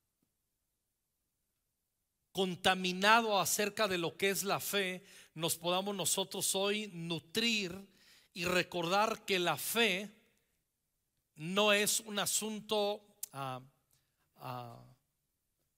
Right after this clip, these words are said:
de ternurita, no es un asunto místico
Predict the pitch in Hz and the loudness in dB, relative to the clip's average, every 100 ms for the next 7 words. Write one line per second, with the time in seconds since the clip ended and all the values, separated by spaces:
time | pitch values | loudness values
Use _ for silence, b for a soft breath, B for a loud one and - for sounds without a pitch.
0 | _ _ _ 127 165 156 - 160 160 165 | _ _ _ -4 0 0 0 -2 -2 -2
1 | 175 220 - 214 208 185 _ _ _ _ | 0 -2 -2 -2 -2 -8 _ _ _ _
2 | _ _ _ _ b b b b - 185 | _ _ _ _ b b b b -6 -2
3 | 175 214 190 - 208 196 202 190 185 - | -2 0 -2 -2 -4 -8 -4 -2 -2 -8
4 | 147 170 220 226 - - 180 - 175 | -10 -4 -2 0 -2 -4 -10 -6 -6